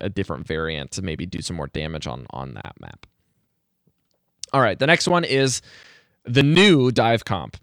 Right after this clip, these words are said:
which is two two two, of course, and this is running D.Va Winston on Elysium. That's the most core dive comp that we've had, with the slight variation of running Zen over Ana, of course, which has always been a consideration.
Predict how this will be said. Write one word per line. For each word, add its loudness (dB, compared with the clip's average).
which 0
is 4
two 2
two 4
two, 2
of -4
course, 0
and -2
this 2
is 2
running 0
D.Va 4
Winston 4
on 4
Elysium. 4
That's 0
the 0
most 4
core 6
dive 4
comp 0
that 2
we've 0
had, 4
with 2
the 0
slight 2
variation 2
of -4
running 0
Zen 0
over -4
Ana, 2
of -4
course, 2
which -8
has -4
always 2
been -4
a -6
consideration. -4